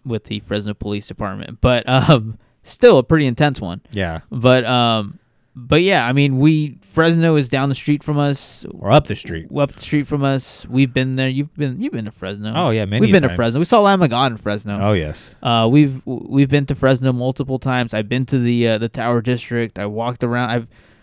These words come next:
Speaker 1: I, one of my favorite Starbucks in the entire world is the Starbucks in the Tower District 'cause, um, they're always empty. <laughs>
Speaker 2: <laughs>
Speaker 1: And so, like, I just go there and get my sandwich and poop and leave. And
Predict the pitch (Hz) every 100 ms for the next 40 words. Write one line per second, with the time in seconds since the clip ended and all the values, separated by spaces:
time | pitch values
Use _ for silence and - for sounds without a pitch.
0 | _ 117 117 117 113 131 143 135 - 135
1 | 135 131 _ _ - - 135 139 139 131
2 | 139 127 123 123 127 127 123 135 117 107
3 | 107 110 110 - 110 113 110 - 107 117
4 | 107 107 101 101 95 85 - 101 104 135
5 | 160 - _ - 92 - 123 117 107 107
6 | 110 120 139 104 98 _ _ - 170 185
7 | 202 - 175 156 - 190 147 135 127 123
8 | 123 123 127 135 135 123 110 107 107 110
9 | 117 110 - 117 127 131 104 101 131 139
10 | 127 110 123 110 101 101 104